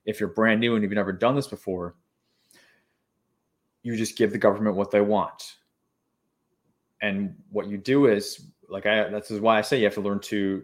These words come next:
to walk before you can run. You have to read before you can write, because if you're not learn, if you don't know how to read, you don't know how to write. And those who don't know how to write,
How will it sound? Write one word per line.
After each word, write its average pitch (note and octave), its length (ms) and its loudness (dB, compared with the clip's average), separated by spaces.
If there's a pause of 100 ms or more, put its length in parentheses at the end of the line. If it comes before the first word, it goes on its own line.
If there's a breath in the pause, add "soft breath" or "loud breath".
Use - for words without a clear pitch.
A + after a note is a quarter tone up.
to F#2+ 420 -8 (120)
walk F#2+ 200 -6
before A2 220 0
you G#2 60 2
can F#2+ 140 -6
run. A2+ 220 0
You B2 60 2
have A2 100 0
to G2 260 -4
read A2+ 280 0
before A#2 300 2
you A2+ 140 2
can G2+ 220 -6
write, G#2+ 460 2
because G2+ 320 -2
if G2+ 100 -6
you're G#2+ 80 0
not B2 320 0
learn, A#2+ 280 2
if - 100 -10
you A2+ 60 -4
don't C#3 120 2
know D#3+ 60 2
how D3+ 140 4
to C3 80 2
read, C#3 380 0 (340 soft breath)
you B2 100 -6
don't B2+ 280 6
know A#2 100 2
how A2 140 2
to G#2+ 60 2
write. - 440 -6 (920)
And A#2 140 -2
those B2 160 2
who C3+ 80 0
don't C3 160 4
know B2 100 0
how A#2+ 120 4
to A2+ 80 2
write, A#2 420 2